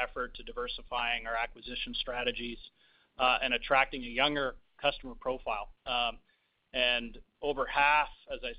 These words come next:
said, of our new open, uh, customers were acquired through digital. Um, and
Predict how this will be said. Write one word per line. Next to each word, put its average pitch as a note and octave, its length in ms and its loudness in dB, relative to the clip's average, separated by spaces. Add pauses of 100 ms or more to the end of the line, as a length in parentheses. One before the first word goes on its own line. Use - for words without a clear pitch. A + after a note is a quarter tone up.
said, C3 160 -4
of A#2 100 -8
our A#2 160 -8
new B2 240 -8
open, B2+ 420 -6 (200)
uh, A#2 180 0 (100)
customers A2+ 600 -6 (100)
were A#2+ 180 -6
acquired B2+ 460 -4
through A#2 160 -16
digital. B2+ 360 -2 (580)
Um, A#2+ 440 2
and B2 440 2